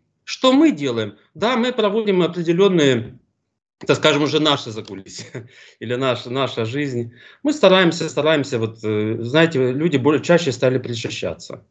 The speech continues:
Люди стали чаще ходить в храм. Люди боятся потерять свой храм. Храм, который они строили, который по копейкам собирали эти гроши, чтобы построить эти храмы,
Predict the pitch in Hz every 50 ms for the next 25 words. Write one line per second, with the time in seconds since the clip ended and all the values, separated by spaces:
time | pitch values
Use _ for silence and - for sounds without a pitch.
0 | _ _ 123 123 131 123 131 - - 123 120 117 113 - - 117 117 117 - 120
1 | 113 - 98 104 107 - - - - 98 85 82 85 - _ _ - - - -
2 | _ - 117 123 123 127 117 139 135 147 147 127 - - 101 - 104 - 107 104
3 | 98 85 85 - - - 90 - - - - - - - _ - - 131 151 165
4 | 165 160 120 110 143 139 139 135 127 127 117 113 - 131 127 147 147 135 113 98
5 | - - 113 117 131 131 131 123 123 135 117 110 110 117 113 123 123 120 143 143
6 | 147 143 - 117 113 - 117 110 113 123 127 123 117 110 110 110 - 110 104 101
7 | - - - - _ - 110 117 117 113 - 165 160 - - 107 107 104 - 113
8 | 113 - 117 110 107 101 101 104 101 - 104 110 110 123 131 135 113 95 90 -